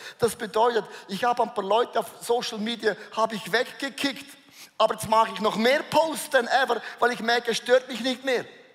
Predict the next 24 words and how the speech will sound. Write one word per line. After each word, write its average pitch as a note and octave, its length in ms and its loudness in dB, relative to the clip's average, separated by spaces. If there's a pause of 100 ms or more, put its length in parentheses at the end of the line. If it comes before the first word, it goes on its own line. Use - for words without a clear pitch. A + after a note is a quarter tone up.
(500)
Und G#3+ 60 -6
ich B3 60 0
möchte C4 300 0
be-, B3+ 200 -6 (280)
zurückgehen C4 560 -2
zu A#3 140 -4
Mutter B3 280 -2
Teresa A3+ 400 0
und G3+ 100 -4
das A#3+ 140 -4
ist - 120 -10
für A3+ 80 -4
mich A#3 280 -6
eben - 140 0
das G3+ 160 -4
Krasse G#3+ 380 0
an G3 60 -6
der F#3 80 -6
Geschichte. G3 640 -2 (1300)
Sie - 140 2
hat A3 180 2
so B3 340 2
viel A#3+ 200 -8
getan. E3+ 600 -4